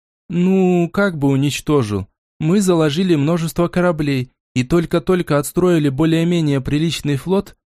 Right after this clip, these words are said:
как появились Латха и объявили, что обнаружили домашний мир слуг Крисов и что те готовятся напасть на Землю. Войну безопаснее вести на территории врага, поэтому мы собрали все силы в кулак и прыгнули на Процион».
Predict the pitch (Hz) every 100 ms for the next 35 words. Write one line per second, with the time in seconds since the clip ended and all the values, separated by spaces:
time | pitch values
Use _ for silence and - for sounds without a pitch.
0 | _ - 135 - 151 147 160 165 151 139
1 | 160 175 - 123 117 143 147 135 151 175
2 | 196 147 107 _ _ - - 156 147 160
3 | 185 202 143 123 123 156 175 - 156 160
4 | 190 165 - 175 190 - 110 - 110 -
5 | _ _ _ - 120 - 139 131 180 165
6 | 143 175 165 156 151 135 165 - 180 165
7 | 202 175 120 - _ _ _ 156 151 147
8 | 202 190 151 143 160 156 156 147 147 -
9 | 190 165 139 139 131 160 170 156 156 147
10 | 165 180 _ _ - 135 160 156 156 165
11 | 156 151 147 151 143 131 147 139 151 143
12 | 131 165 185 202 _ _ _ 135 135 170
13 | 202 165 120 113 143 175 180 208 214 151